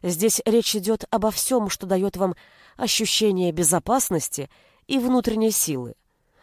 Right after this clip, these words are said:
Например, обретение опыта и компетенции, которые сделают вас востребованным специалистом. Третье. Следующий шаг. Получение навыков построения глубоких доверительных отношений,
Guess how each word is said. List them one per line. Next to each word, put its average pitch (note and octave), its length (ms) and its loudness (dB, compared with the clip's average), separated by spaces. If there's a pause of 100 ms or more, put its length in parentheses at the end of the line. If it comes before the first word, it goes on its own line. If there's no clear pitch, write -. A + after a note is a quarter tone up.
(140)
Например, G3 560 2 (340)
обретение B3+ 600 2
опыта B3 400 0
и D3+ 160 0
компетенции, D#3 840 -2
которые D3 400 -6
сделают G3 460 -2
вас C#3 280 -4 (280)
востребованным D#3 760 -2
специалистом. - 880 -4 (380)
Третье. G#3 600 0 (480)
Следующий F#3 680 0
шаг. - 380 -4 (420)
Получение G#3+ 580 2
навыков A3+ 520 0
построения G#3 680 -2
глубоких F#3+ 680 -2
доверительных A3+ 600 -2
отношений, F3 680 -4